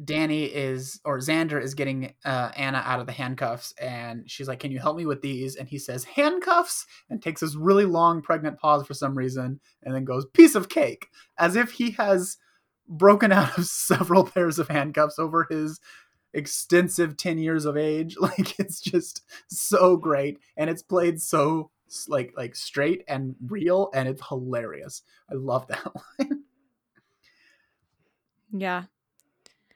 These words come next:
Speaker 2: Okay, so here's the one that's mine.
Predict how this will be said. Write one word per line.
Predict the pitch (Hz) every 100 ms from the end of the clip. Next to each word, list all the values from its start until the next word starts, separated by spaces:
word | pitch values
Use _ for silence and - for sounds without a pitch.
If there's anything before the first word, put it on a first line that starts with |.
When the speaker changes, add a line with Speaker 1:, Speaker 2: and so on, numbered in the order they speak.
| _ _ _ _ _ _ _ _
Speaker 2:
Okay, | 220 190 - - _
so | - 262 214
here's | 220 277 277
the | 349
one | 302 247 233 233 233
that's | 226 202 - - - _
mine. | 208 208 190 175 185